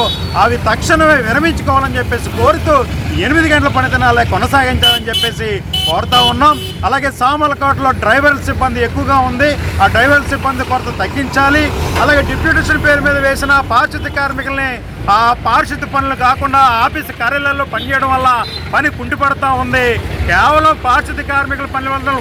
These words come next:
వాళ్ళని పురమించాలి, లేదా అదనపు సిబ్బందిని నియమించాలని చెప్పేసి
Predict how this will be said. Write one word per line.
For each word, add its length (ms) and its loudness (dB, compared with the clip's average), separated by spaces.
వాళ్ళని 300 2
పురమించాలి, 600 0
లేదా 300 2
అదనపు 360 -2
సిబ్బందిని 400 -6
నియమించాలని 580 -6
చెప్పేసి 380 -2